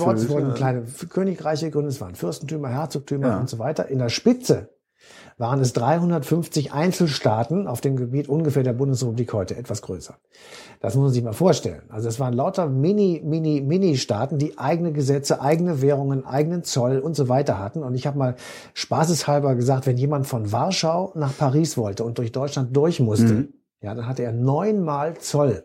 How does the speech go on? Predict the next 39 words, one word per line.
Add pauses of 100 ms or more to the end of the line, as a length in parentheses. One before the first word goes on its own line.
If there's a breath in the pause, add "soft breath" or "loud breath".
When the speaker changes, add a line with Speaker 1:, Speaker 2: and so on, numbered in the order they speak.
(140)
Speaker 2:
ein- (220)
und
Zollausgang
zu
bezahlen. (840 loud breath)
So,
und
damit
war
das
natürlich
völlig
idiotisch, (100)
aber (600 soft breath)
daraus
kommt
dieser
irrsinnige
Föderalismus
in
der
Bundesrepublik
Speaker 1:
Ja.
Speaker 2:
und
daher
kommt
auch,
dass
sich
mancher
bayerische
Ministerpräsident
aufführt,
als
sei
er
noch
ein
Kaiser,